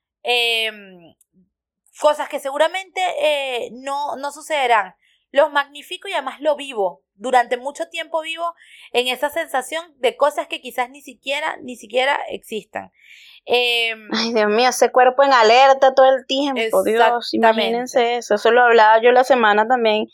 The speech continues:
Speaker 2: en sesión, un cuerpo en alerta todo el tiempo. Imagínense lo agotador que es también estar allí. Bueno,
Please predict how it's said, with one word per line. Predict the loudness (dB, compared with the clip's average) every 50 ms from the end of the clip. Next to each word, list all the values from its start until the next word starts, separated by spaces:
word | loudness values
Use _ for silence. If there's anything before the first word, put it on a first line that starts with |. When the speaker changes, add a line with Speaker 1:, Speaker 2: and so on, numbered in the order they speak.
| -18 -20 -18 -16 -16 -16 -18 -14 _
Speaker 2:
en | -4 -4 -2
sesión, | -2 -4 -2 0 0 0 2 0
un | -2 -2
cuerpo | 0 0 2 2 2 -2 -4
en | -4 -2
alerta | -2 -2 0 0 0 -2 -2 -2 -2 -2 -2 _ _ _
todo | 0 0 0 0 -2 -4
el | -6 -8 -10
tiempo. | -6 -4 -4 -4 -2 -4 -4
Imagínense | -4 -4 -6 -6 -8 -8 -10 -10 -10 -6
lo | 0 2 2
agotador | 2 2 2 0 -2 -2 -2 -2 -2 0 0 0 2 2 0 -2 -2 -6
que | -4 -2 -2 -2 -4
es | -6 -10 -12 _
también | -6 -6 -4 -4 -4 -2 -2 -4
estar | -4 -6 _ 0 0 2
allí. | 2 0 -2 -4 -2
Bueno, | -2 -2 0 -2 -4